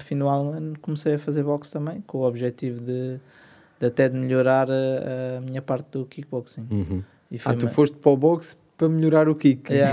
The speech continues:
Speaker 3: Engraçado. Não tinha, não, não sabia mesmo disso. Isso é uma novidade.
Speaker 1: Depois, eh, fui mantendo ali, eh,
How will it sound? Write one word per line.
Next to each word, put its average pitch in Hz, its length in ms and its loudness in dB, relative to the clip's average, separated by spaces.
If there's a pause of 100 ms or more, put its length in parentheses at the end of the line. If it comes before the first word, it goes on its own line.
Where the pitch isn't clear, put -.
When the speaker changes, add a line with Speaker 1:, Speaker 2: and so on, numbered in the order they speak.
Speaker 3:
Engraçado. 147 380 6 (120)
Não 127 120 0
tinha, 127 320 2
não, 139 180 2
não 135 240 2
sabia 139 400 4
mesmo 139 260 2
disso. 131 320 0
Isso 110 120 2
é 120 120 6
uma 120 140 -2
novidade. 127 560 2 (260)
Speaker 1:
Depois, 180 540 4
eh, 196 800 0 (400)
fui - 160 -2
mantendo 143 480 2
ali, 135 300 2
eh, 123 640 2